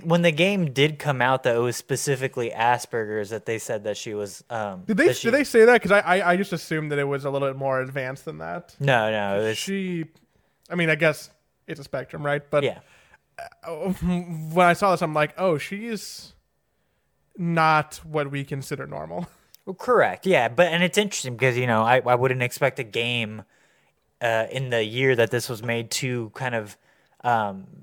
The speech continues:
Speaker 1: mirror those sorts of things about reality, which I was like, "Oh, that's, that's a bold and interesting choice." And I'm sure that the de-,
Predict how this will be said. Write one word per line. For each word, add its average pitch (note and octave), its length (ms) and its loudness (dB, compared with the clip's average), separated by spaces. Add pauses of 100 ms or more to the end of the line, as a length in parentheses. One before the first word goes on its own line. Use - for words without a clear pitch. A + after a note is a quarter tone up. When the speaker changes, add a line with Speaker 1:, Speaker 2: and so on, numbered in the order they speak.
(500)
Speaker 1:
mirror D#3 640 2
those A2+ 220 2
sorts A#2 320 -4
of G#2+ 140 -8
things A2+ 280 -4
about G#2 320 -2
reality, F#2+ 600 -6
which G#2 240 -8
I C3 40 0
was A#2+ 120 -2
like, C#3+ 140 -6
"Oh, E4+ 180 0
that's, D#3+ 240 2
that's D#3+ 340 -4
a F3 40 4
bold B2 440 0
and B2 100 -8
interesting C3 520 -12
choice." C#3 420 -10
And G#2+ 160 -20 (500)
I'm B2 140 -4
sure B2 300 -2
that B2 360 -2
the A#2+ 180 2
de-, A#2 200 -4